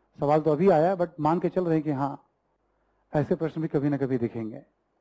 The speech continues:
इकट्ठे पूरा मंगोल आक्रमण ही करा दूंगा, Handouts में दे रखा है हमने किसके समय क्या क्या हुआ था, but एक बार समझा दूंगा आपको। तो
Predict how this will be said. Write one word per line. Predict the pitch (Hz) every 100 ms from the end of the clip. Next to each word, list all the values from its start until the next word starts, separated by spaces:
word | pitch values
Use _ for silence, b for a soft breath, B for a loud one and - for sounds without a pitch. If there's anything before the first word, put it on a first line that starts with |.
| _ _ _ _ _ _ _ _ _ _ _ _ _ _
इकट्ठे | 196 202 226
पूरा | 202 220 214
मंगोल | 190 202
आक्रमण | 180 160 175
ही | 180
करा | 170 143
दूंगा, | 139 165 269
Handouts | 151 170 180 180
में | 190
दे | 175
रखा | 147 - 117
है | 107
हमने | 110 - _ _ _ _ _ _ _
किसके | 151 -
समय | 147 147 139
क्या | 131
क्या | 120 120
हुआ | 104 120
था, | - - _ _ _ _ _ _ _ _ -
but | 180
एक | 185
बार | 208
समझा | 175 139 120
दूंगा | 107 123
आपको। | - - 85 _ _ _ _ _ _ _ _ _ _ _ _ _ _ _ _ -
तो | -